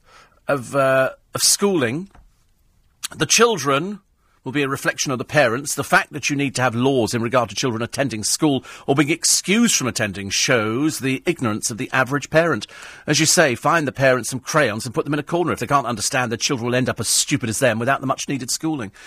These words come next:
But there again, I mean, these are low-life people, aren't they? They don't, they don't understand what schooling is. They've got no idea. Because they probably never bothered with it themselves, and that's why they're in the state.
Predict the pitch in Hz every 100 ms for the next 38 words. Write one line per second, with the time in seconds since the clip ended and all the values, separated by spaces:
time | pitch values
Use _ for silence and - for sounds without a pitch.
0 | - 147 208 196 175 180 160 165 170 160
1 | 147 139 139 147 95 92 - 98 90 107
2 | 107 95 92 92 120 117 107 98 117 107
3 | 104 - 92 - 95 95 - - 120 107
4 | 131 123 - 101 - 95 92 101 113 120
5 | 110 _ - _ _ - 139 131 127 110
6 | - 95 101 95 101 98 101 101 101 107
7 | 110 - 135 110 110 110 - 101 101 104
8 | 101 143 123